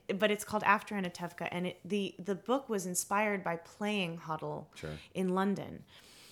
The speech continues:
Speaker 1: for two years or so. And it was, um,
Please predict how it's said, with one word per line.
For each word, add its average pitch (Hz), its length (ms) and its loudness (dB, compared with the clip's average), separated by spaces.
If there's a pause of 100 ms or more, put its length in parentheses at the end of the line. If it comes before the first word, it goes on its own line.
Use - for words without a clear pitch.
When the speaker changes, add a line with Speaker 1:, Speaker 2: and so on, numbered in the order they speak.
(380)
Speaker 1:
for 226 380 4
two 320 380 4
years 277 500 2
or 151 80 -2
so. - 480 -2 (160)
And 196 440 4 (160)
it 262 200 6
was, 269 320 4
um, 185 440 0